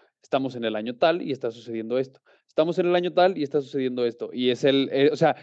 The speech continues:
él te está narrando toda la historia porque él está presente en todas las historias, pero todo te lo está plasti-, platicando sentado desde Marte.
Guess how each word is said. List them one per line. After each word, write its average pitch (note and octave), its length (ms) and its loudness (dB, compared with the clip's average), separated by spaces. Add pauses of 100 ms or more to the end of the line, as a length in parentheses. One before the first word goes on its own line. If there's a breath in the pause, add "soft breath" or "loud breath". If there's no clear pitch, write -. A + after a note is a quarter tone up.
(180 loud breath)
él E3 180 4
te G3+ 60 4
está F#3+ 160 0
narrando F3+ 340 2
toda F3+ 140 2
la E3+ 80 0
historia D#3+ 320 -2
porque C3+ 180 -8
él C#3+ 80 -2
está C#3+ 160 -8
presente C#3 320 -6
en C#3 120 -6
todas C#3 260 4
las B2 180 0
historias, D#3 420 0 (140)
pero B2+ 300 0 (260 soft breath)
todo D#3 240 4
te D3+ 80 0
lo C3+ 60 2
está C3+ 160 0
plasti-, C3 340 -4
platicando C#3 600 0
sentado B2+ 440 -4
desde A#2 240 -8
Marte. G#2 380 -8